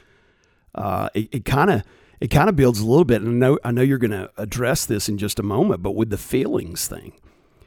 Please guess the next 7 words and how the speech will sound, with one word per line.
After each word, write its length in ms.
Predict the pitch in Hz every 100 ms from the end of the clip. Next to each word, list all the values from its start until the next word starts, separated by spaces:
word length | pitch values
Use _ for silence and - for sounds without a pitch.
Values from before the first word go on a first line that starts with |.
| _ _ _ -
uh, 120 | - -
there, 200 | - 127
there, 220 | 120 143 -
there 180 | 123
are 60 | 175
times 680 | - 113 104 101 107 - -
that 460 | 104 104 104 104